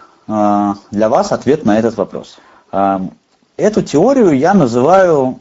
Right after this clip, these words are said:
а, сферой влияния. А, и здесь мы с вами подходим к, ко второму тезису, который я хочу, а, сегодня, чтобы отложился в, в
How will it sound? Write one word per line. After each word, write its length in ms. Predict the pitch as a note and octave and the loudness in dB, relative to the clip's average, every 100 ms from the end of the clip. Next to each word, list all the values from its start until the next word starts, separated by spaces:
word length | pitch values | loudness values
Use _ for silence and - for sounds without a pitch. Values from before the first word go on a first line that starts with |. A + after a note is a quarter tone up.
| _ | _
а, 580 | B2+ A2+ G#2+ A2 G#2+ G#2 G#2 _ _ _ _ | -4 0 2 2 2 0 -6 _ _ _ _
сферой 420 | - - F3 F#3 | -18 -4 0 2
влияния. 560 | D3 C#3+ C3 G2 D#2+ - - _ _ - - - - - - - _ | 2 2 0 0 -4 -10 -20 _ _ -20 -20 -20 -20 -20 -20 -20 _
А, 600 | G2 G2 G2 G2 F#2+ F#2+ - _ _ _ _ | -2 0 2 2 0 -2 -6 _ _ _ _
и 580 | B2+ B2+ C#3 C#3+ C#3 A#2+ | -2 0 2 2 2 2
здесь 360 | A#2 A#2+ C4 - | -2 0 -2 0
мы 260 | C#3+ G#3 G#3 | 0 0 -2
с 120 | - | -4
вами 200 | D#3 D3+ | -2 0
подходим 720 | - C3 D3+ D3+ A2+ G2 F2 F2 _ - _ - | 0 -2 0 0 0 -2 -6 -10 _ -20 _ -10
к, 480 | A#2 A2+ A2 G#2 G2+ | -2 0 2 0 -2
ко 80 | A#2+ | -6
второму 380 | B2 C3 A2+ G#2 | -2 -2 0 -2
тезису, 680 | C3+ A#2 E2+ - F2 D#2 - | -2 -2 -4 -10 -10 -10 -12
который 360 | - G2 G#2+ G2 | -8 -4 -2 -2
я 140 | G#2 | -2
хочу, 520 | G2+ - - G2 F2 F2 _ _ | -4 -6 -4 -6 -6 -12 _ _
а, 840 | F2+ F#2 F2+ F2 E2+ E2+ F2 E2+ - - | -10 -8 -8 -8 -10 -10 -12 -12 -18 -16
сегодня, 560 | - G#2 G#2+ F#2 F2+ | -8 -4 -2 -2 -4
чтобы 320 | F2 - F#2 | -6 -8 -4
отложился 680 | G2 A2 A2 G2+ E2+ - F2 | -4 -4 -2 -4 -4 -8 -8
в, 200 | E2 - | -10 -8
в 640 | F2+ E2+ E2+ D#2+ D#2+ D#2+ | -6 -4 -4 -4 -6 -10